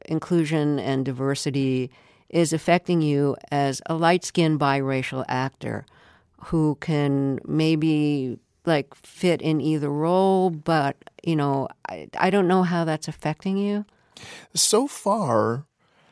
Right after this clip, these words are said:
Speaker 2: it hasn't, I haven't really bumped into anything, um, that's been untoward or has been really a challenge. Um,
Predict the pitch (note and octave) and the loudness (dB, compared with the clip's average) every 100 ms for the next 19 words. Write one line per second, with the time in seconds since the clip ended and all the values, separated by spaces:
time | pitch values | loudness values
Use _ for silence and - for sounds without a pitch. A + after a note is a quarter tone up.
0 | _ _ _ - D#3 C#3+ D3+ D3+ D#3 D#3 | _ _ _ -2 0 0 2 2 2 2
1 | C#3 - C3 C3 - D#3+ D#3+ - B2+ C3 | 0 -2 -2 -2 -2 -2 -2 -2 0 0
2 | C#3 C3+ A#2 G#2 A2+ A#2 A#2 A#2+ A#2+ - | 2 0 0 2 0 0 -2 -2 -2 -4
3 | G#2+ G#2 G2+ - G#2 G2 F#2+ F#2 - _ | -2 -4 -4 -4 -2 -2 -6 -8 -12 _
4 | _ _ G#2 G2+ - A2 F#2+ F#2 F2+ - | _ _ -14 -14 -6 -4 -4 -6 -10 -16
5 | _ _ _ _ _ - - G2+ A2+ G#2+ | _ _ _ _ _ -20 -14 -6 -2 -2
6 | - A2+ G#2+ G#2+ G#2 - - A2 A#2+ - | -4 -4 -2 -2 -4 -6 -8 -6 -6 -4
7 | A#2+ A#2+ A#2 A2+ A2 - G#2+ G2 F#2 F#2 | 0 4 4 4 0 -4 -6 -4 -4 -4
8 | - - A2 G#2 - G2+ G2 F#2+ - F#2 | -10 -10 -8 -8 -6 -4 -4 -6 -10 -8
9 | A2 A2 G2 F#2 D#2+ - G#2+ G2+ F2 - | -4 -4 -4 -8 -6 -4 -2 -4 -6 -12
10 | - - - - - _ - A2+ G2+ G2 | -14 -14 -16 -20 -20 _ -6 -2 -2 -4
11 | F#2+ B2 | -6 -10